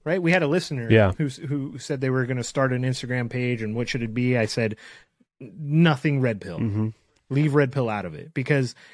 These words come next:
Speaker 1: it's so fucking generic now, right? And so if you're gonna start a new page, if you've had a page that's been red pill whatever for a minute, fucking whatever, do your thing. Pe-, people, you're not new to the community.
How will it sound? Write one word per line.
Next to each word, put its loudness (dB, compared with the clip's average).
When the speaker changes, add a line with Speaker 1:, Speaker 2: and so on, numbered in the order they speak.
Speaker 1:
it's -4
so 0
fucking -2
generic 0
now, -8
right? -2
And -2
so 4
if -2
you're 2
gonna 0
start -2
a -4
new 4
page, -2
if -4
you've -2
had 0
a 0
page 0
that's -8
been -6
red -2
pill -2
whatever -2
for -6
a -6
minute, 0
fucking -2
whatever, 0
do -2
your -2
thing. -6
Pe-, -2
people, 2
you're 4
not 0
new 4
to -4
the -4
community. -8